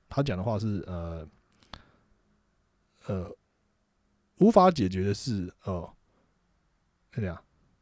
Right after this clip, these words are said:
可以解决的事不用去担心，呃，无法解决的事担心也没用。”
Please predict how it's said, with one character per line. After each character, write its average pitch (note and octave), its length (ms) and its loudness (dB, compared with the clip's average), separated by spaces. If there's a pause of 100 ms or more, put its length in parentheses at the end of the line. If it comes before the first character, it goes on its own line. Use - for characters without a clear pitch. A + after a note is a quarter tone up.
(640)
可 - 160 8
以 A#3 100 12
解 E3+ 120 2
决 G#2+ 140 2
的 A2+ 80 6
事 A#2+ 260 4
不 - 140 -2
用 A#2 120 2
去 B2 100 0
担 G2+ 220 -2
心， G2+ 240 -8 (300)
呃， E2+ 120 -10 (340)
无 E3 120 10
法 F#3 160 10
解 C3+ 120 2
决 F#2+ 120 2
的 G#2 100 0
事 G#2+ 220 -2
担 B2 240 2
心 B2 120 -4
也 F#2+ 120 -4
没 E2 180 -10
用。” F2+ 160 -4